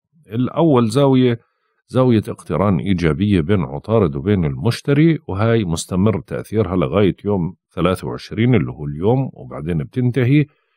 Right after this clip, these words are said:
عند حدوث هذا الاتصال منتشجع لممارسة نشاط بيتضمن تحدي فكري، كما إنها هاي الفترة،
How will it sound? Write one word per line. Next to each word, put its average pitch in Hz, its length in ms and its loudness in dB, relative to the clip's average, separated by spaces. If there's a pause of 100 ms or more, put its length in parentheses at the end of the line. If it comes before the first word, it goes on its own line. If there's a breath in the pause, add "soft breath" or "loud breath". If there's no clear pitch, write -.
(540)
عند 151 320 0
حدوث 113 420 -2
هذا 92 160 -2
الاتصال 95 640 0
منتشجع 107 640 2
لممارسة 90 800 0 (100)
نشاط 90 440 -6
بيتضمن 80 720 0
تحدي 117 520 -4
فكري، 127 420 -2 (580)
كما 135 320 2
إنها 107 380 2
هاي 110 160 4
الفترة، 95 680 -2